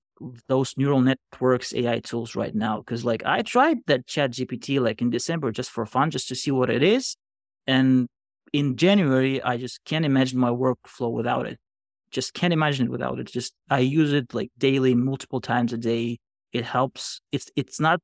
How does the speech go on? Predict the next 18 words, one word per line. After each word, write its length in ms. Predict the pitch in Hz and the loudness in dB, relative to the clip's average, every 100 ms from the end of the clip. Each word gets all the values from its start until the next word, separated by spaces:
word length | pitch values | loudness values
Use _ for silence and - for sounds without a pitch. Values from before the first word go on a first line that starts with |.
| _ _ | _ _
it's 120 | - | -6
not 100 | 156 | 0
replacing 600 | 170 - 156 165 202 208 | 0 2 2 2 4 4
my 180 | 196 160 | 4 2
own 180 | 156 151 | 0 -2
thoughts, 600 | - 143 214 - - - _ | 0 2 2 0 -8 -10 _
but 200 | 135 127 - | -4 -2 -2
it 220 | 139 123 | -4 -4
just 460 | - 139 143 165 - | -4 4 4 4 -2
helps 380 | - 123 135 - | -4 -2 -2 -4
me 280 | 147 143 139 - | -2 -4 -6 -8
to, 580 | 127 123 123 123 123 131 - _ _ _ _ _ _ _ - | -4 -4 -4 -4 -4 -4 -8 _ _ _ _ _ _ _ -4
just 260 | 165 - | -2 -2
the 60 | 123 | -6
time 380 | - 131 127 113 | -6 0 2 2
it 80 | 107 | 0
saves, 340 | - - - | -6 -8 -8
man, 240 | - - | -12 -12